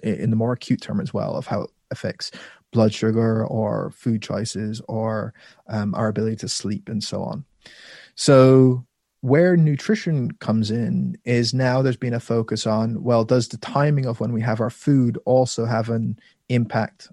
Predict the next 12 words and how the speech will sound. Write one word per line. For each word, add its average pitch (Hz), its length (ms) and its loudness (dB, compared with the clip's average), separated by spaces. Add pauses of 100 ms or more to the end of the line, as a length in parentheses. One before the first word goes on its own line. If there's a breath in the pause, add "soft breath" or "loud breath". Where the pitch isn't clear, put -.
(140)
on 110 200 -4
these 110 160 -6
circadian 104 440 -2
rhythms? 110 480 -2 (480 loud breath)
And 113 400 0
is 135 180 2
there 127 160 4
a 120 60 2
best 117 360 -2
time 117 340 -2
to - 140 -14
eat 113 200 -4